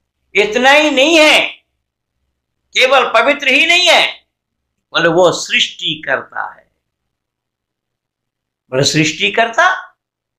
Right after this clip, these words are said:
तो क्या सृष्टि करता और कोई नहीं हो सकता? ऋषि देव दयानंद कह रहे हैं कि सृष्टि करता एक परमात्मा को छोड़कर किसी का भी होना संभव नहीं है।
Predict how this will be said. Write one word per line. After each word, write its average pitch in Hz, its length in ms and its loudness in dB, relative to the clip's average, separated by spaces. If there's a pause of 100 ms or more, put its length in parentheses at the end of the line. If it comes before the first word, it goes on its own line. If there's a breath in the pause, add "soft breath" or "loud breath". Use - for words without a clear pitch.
(1700 loud breath)
तो 247 180 -2
क्या 277 220 4
सृष्टि 254 480 -2
करता 277 360 0
और 240 300 2
कोई 262 160 2
नहीं 294 200 -2
हो 294 120 2
सकता? 294 560 -4 (1300)
ऋषि 185 380 -2
देव 190 340 0
दयानंद 165 480 0
कह 147 160 0
रहे 143 160 0
हैं 139 200 -4
कि 135 120 -14
सृष्टि 165 580 -10
करता 139 640 -2 (840)
एक 196 340 -4
परमात्मा 151 720 -2
को - 280 -10
छोड़कर 156 560 -2 (1400)
किसी 302 420 -2
का 165 180 2
भी 156 140 -4
होना 139 520 -2
संभव 131 680 -6
नहीं 127 300 -8
है। - 240 -20